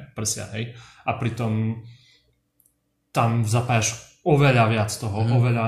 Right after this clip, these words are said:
Speaker 1: oveľa, oveľa viac a ľudia to proste, každý kľukuje, ale nikto nekľukuje správne, alebo,
Speaker 2: A
Speaker 1: alebo
Speaker 2: väčšina,
Speaker 1: nikto
Speaker 2: väčšina
Speaker 1: väčšina, hej.
Speaker 2: nekľukuje.
Speaker 1: Že, mm,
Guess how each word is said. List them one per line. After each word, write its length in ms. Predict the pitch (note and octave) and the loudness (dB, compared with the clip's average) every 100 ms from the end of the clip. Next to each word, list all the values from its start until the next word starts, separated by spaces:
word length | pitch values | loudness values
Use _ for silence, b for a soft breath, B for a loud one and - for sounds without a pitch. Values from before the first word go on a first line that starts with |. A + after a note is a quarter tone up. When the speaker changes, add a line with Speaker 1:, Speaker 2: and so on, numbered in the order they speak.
| A#2 | -4
Speaker 1:
oveľa, 380 | C3 A#2+ A#2 A2 A2 | -4 -2 -2 -2 -4
oveľa 340 | A2+ A2 G#2 F#2+ B B B | -4 -2 -4 -6 B B B
viac 240 | A2 A2 A2+ - | -4 -4 -6 -10
a 80 | A#2 | -4
ľudia 320 | A#2 A#2+ A2+ | -2 -2 -6
to 80 | A2 | -10
proste, 380 | G#2 G#2 - G#2+ B B | -10 -10 -8 -10 B B
každý 320 | - F#3 F3 | 0 0 2
kľukuje, 460 | D#3+ C#3+ C#3+ C#3+ A2 F#2+ - - _ _ | -4 -6 -4 -2 -2 -4 -14 -20 _ _
ale 160 | A2+ B2+ | -6 -4
nikto 240 | C#3 - | -4 -4
nekľukuje 560 | A#2+ A#2+ B2 A2+ A2+ G2+ G#2 A#2+ - - | -4 -4 -6 -6 -6 -4 -6 -10 -16 -16
správne, 580 | - - G#2+ G#2+ G2 | -16 -6 -2 0 -2
alebo, 540 | F#2+ F#2 F#2 G#2 G#2 - - _ | -6 -8 -8 -8 -12 -14 -20 _
Speaker 2:
A 80 | - | -14
Speaker 1:
alebo 320 | - - A#2+ B2 | -14 -14 -4 -2
Speaker 2:
väčšina, 240 | A#2 A#2+ | 0 0
Speaker 1:
nikto 200 | G#2 G2+ G#2 | -2 -2 -2
Speaker 2:
väčšina 260 | G2+ A2+ | -2 -4
Speaker 1:
väčšina, 0 | F#2+ F#2 | -4 -4
hej. 140 | G2+ | -4
Speaker 2:
nekľukuje. 280 | G2 F#2 G2+ G2 | -4 -6 -10 -4
Speaker 1:
Že, 120 | A2+ | -4
mm, 280 | B2+ A2+ A2 | -2 -4 -4